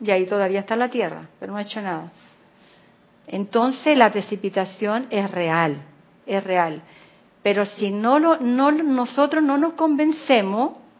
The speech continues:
y hacemos los decretos y no creemos, no tenemos nada.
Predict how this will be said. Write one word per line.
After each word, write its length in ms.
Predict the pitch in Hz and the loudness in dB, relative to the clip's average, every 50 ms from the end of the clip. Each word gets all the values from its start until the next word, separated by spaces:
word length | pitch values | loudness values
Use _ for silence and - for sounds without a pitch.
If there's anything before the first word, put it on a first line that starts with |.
| _ _ _ _ _ _ _ - _ _ - | _ _ _ _ _ _ _ -20 _ _ -4
y 140 | 233 226 226 | 2 4 4
hacemos 420 | 226 226 226 - 285 294 330 359 | 4 4 2 2 2 4 4 2
los 160 | 339 330 311 320 | 2 2 0 0
decretos 720 | 285 269 - 262 233 220 196 185 - 190 190 214 254 311 - - - _ _ _ _ _ _ _ - | -2 -2 0 2 2 4 2 2 -2 -4 -4 -4 -4 -6 -10 -18 -20 _ _ _ _ _ _ _ -6
y 100 | 247 247 | -2 0
no 180 | 247 262 294 302 | 2 2 2 2
creemos, 680 | 302 330 330 330 311 277 254 254 247 262 294 320 370 - - _ _ _ _ _ _ _ _ _ _ _ _ _ _ _ _ _ _ _ _ _ _ _ _ _ _ _ _ _ - | 2 2 2 4 4 4 2 0 0 -2 -2 -2 -4 -6 -14 _ _ _ _ _ _ _ _ _ _ _ _ _ _ _ _ _ _ _ _ _ _ _ _ _ _ _ _ _ -4
no 140 | 339 381 | -4 -4
tenemos 340 | - 392 370 339 349 320 294 | -2 -2 0 2 4 4 4
nada. 440 | 285 302 330 349 330 233 180 180 | 4 4 4 4 4 2 0 -2